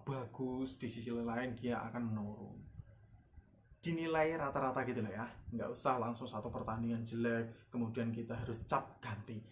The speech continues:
cap ganti. <laughs> Jangan gitu. Mark Klok itu bukan attacking midfielder yang tugasnya memberikan umpan kepada penyerang-penyerang kita, tetapi dia pemutus serangan lawan ya,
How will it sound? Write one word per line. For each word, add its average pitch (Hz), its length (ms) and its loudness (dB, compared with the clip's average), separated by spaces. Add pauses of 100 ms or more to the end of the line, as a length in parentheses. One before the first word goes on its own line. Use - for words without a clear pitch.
cap 123 240 -6
ganti. 110 400 0 (800)
<laughs> - 720 -2
Jangan 131 180 2
gitu. 139 280 4 (680)
Mark 185 280 8
Klok - 480 2
itu 220 400 -2
bukan 127 600 0
attacking 196 560 6
midfielder 156 680 4
yang 127 280 0
tugasnya 123 600 0
memberikan 117 560 0
umpan 135 280 -4
kepada 127 600 -2 (360)
penyerang-penyerang 117 720 0
kita, 151 560 -2 (200)
tetapi 160 320 0
dia 175 160 0
pemutus 143 560 -2
serangan 135 560 0
lawan 165 400 6 (240)
ya, 110 160 -2